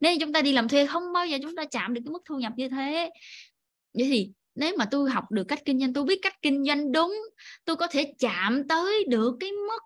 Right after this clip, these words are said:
thu nhập mà tôi không bao giờ tưởng tượng được. Thay vì tôi phải làm một năm, thì bây giờ tôi làm một tháng là tôi đã ra cái thu nhập đó rồi. Thì có thể, đó, chị có thể ghi vào nha.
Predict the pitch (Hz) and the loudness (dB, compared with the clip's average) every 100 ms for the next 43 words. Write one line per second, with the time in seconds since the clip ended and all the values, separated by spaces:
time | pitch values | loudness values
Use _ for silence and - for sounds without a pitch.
0 | - - 339 359 339 269 208 - 220 220 | -12 -4 -2 0 0 0 0 -2 -4 -2
1 | 269 - 359 349 330 226 214 214 262 440 | -2 -2 -2 2 2 2 4 4 4 4
2 | 220 196 247 202 196 - - - 339 339 | 0 2 2 0 -4 -12 -6 2 4 6
3 | 262 269 311 320 269 240 247 247 269 311 | 6 4 0 0 2 2 2 0 0 2
4 | 349 381 240 202 _ _ _ _ _ _ | 2 2 -2 -2 _ _ _ _ _ _
5 | _ - 269 320 311 285 262 285 - 330 | _ -6 -2 -2 -2 -2 -2 -4 -4 -2
6 | 403 339 294 330 330 339 359 330 294 277 | -2 -4 -2 -2 0 -2 -2 -2 -2 0
7 | 359 320 269 285 294 269 _ _ _ _ | 0 2 0 0 -2 -8 _ _ _ _
8 | _ _ - 262 240 - - 370 359 269 | _ _ -4 -2 -2 -8 -2 0 2 2
9 | 285 285 - _ _ _ - 240 262 226 | 0 -4 -16 _ _ _ -2 0 0 0
10 | 277 277 262 233 196 175 208 | 2 2 2 2 0 -2 -6